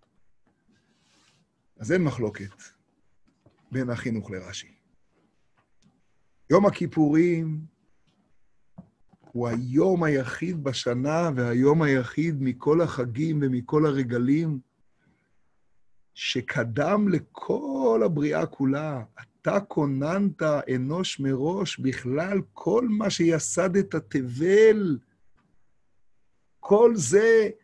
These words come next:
זה היסוד של סדר העבודה. מתי זה בא לידי ביטוי בעולם?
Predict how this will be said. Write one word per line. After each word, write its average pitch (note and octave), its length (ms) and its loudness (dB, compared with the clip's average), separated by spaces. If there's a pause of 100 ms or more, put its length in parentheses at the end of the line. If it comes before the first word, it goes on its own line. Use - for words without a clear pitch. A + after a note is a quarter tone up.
(140)
זה C3+ 260 2
היסוד F#3 480 2
של D#3+ 140 0
סדר D3+ 400 -2
העבודה. A#2 400 -8 (2500)
מתי G3+ 460 4
זה G3 160 8
בא F3 200 6
לידי F#3 360 8
ביטוי F3+ 440 2
בעולם? E3 720 6